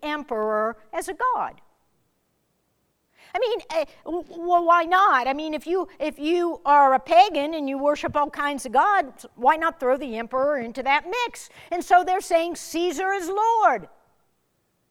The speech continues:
But the Christians don't want to say, "Caesar is Lord." Jesus made it clear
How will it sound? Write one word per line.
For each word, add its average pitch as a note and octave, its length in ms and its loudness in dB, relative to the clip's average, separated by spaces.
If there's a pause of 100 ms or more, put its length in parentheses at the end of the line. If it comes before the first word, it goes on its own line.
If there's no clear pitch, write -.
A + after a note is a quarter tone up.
(140)
But - 140 -14
the D#4+ 80 -10
Christians A#3 1080 -8 (680)
don't A3+ 200 -2
want A#3+ 160 -6
to B3+ 80 -6
say, E4+ 580 -2 (520)
"Caesar G#3+ 580 -10
is G#3 160 -8
Lord." C4 480 0 (880)
Jesus C4+ 560 -2
made C4+ 240 -4
it C4+ 200 -6
clear F#4 360 -4